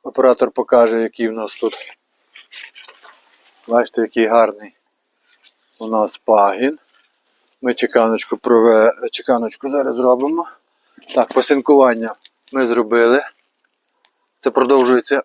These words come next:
постійно. Потім покажу, от, листок, пагін, пасинок. І на один листочок. Так ми робимо, потім тут підробимо. І тут чуть-чуть залишаємо точки росту. От, у нас є потужний пагін.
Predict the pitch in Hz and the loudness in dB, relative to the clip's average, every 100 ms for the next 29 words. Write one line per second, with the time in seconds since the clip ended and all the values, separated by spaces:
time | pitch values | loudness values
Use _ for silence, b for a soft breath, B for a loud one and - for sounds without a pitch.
0 | _ - 135 - - 120 113 120 131 - | _ -8 -8 -6 -6 -4 -4 -4 -6 -10
1 | _ 123 123 110 120 120 113 113 110 - | _ -18 -14 -12 -6 -4 -2 -2 -4 -6
2 | _ _ _ _ _ _ _ _ _ _ | _ _ _ _ _ _ _ _ _ _
3 | - 123 117 120 110 - 120 104 104 - | -4 -2 0 0 0 0 -2 -2 -8 -20
4 | _ _ _ 127 127 139 139 147 _ _ | _ _ _ -4 -4 -6 -8 -12 _ _
5 | _ _ _ _ - 165 143 127 120 120 | _ _ _ _ -20 -12 -4 0 0 0
6 | 113 - 104 - - _ _ _ _ _ | -2 -6 -10 -12 -20 _ _ _ _ _
7 | - 135 127 127 170 139 110 135 123 123 | -4 -4 -2 2 2 0 -6 -8 -8 -12
8 | - 107 101 - - 233 202 180 - 135 | -12 -12 -12 -14 -8 -4 -2 -4 -6 -6
9 | 131 - _ _ _ _ 131 139 147 139 | -4 -6 _ _ _ _ 0 0 2 0
10 | 117 120 - 107 98 92 _ _ _ _ | 0 -6 -6 -8 -8 -10 _ _ _ _
11 | _ _ _ 120 107 - 156 151 - 147 | _ _ _ -6 -6 -4 -2 -2 0 0
12 | 131 131 131 120 127 - 175 185 | 0 0 0 2 0 0 0 -2